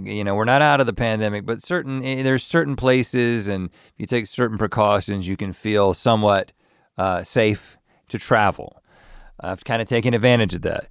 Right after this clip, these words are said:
But also this was a wedding of a friend that took place in Kansas City that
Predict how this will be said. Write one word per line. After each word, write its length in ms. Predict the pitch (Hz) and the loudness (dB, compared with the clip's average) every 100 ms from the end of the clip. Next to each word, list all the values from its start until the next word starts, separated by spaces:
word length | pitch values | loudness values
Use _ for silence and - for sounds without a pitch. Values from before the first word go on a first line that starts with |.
| - _ | -20 _
But 200 | 151 139 - | 0 2 2
also 320 | 131 120 110 | 2 2 0
this 160 | 101 101 | -2 -4
was 140 | 90 | -4
a 80 | 92 | 0
wedding 320 | 92 85 90 | 0 0 -2
of 100 | 85 | -4
a 60 | 80 | -4
friend 440 | 90 80 82 - - | -4 -4 -4 -8 -6
that 200 | 85 82 | -6 -4
took 200 | 90 - | -8 -4
place 340 | 85 80 78 | -2 -2 -4
in 80 | 82 | -8
Kansas 360 | 82 82 80 80 | -6 -6 -6 -2
City 360 | 113 98 95 87 | 0 0 -2 -2
that 320 | 87 82 | -2 -4